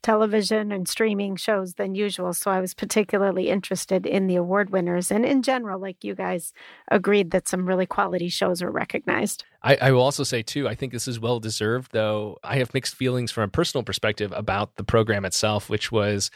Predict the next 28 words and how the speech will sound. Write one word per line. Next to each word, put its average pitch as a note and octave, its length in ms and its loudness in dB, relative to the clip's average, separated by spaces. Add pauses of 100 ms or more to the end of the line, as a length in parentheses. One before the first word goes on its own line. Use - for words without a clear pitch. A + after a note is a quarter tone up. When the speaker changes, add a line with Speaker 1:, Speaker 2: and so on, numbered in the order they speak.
(360)
Speaker 2:
Bo A#2+ 160 6
Burnham's B2 720 0 (160)
quasi-comedy, B2 1080 0
quasi-pandemic A#2 1700 -2
special B2+ 420 2
called A2+ 300 -2
Inside, A#2+ 800 -2
which G#2+ 180 -2
he A2+ 460 -2 (280)
wrote, C3 220 4
directed, B2 420 -2
produced, A#2+ 440 0
acted, A2 640 -2 (180)
wrote, A#2+ 320 4
all A#2+ 300 2
the A#2 140 -2
things. G#2 440 -2 (160)
Absolutely C3 800 0
impressive, F#2 920 -6
both A2+ 280 4
for A2 240 2
its - 160 0
range A2+ 400 0
and G#2 80 -4
the F#2 60 -6
subject A2+ 400 0
matter G2 500 -2
and A2 400 -2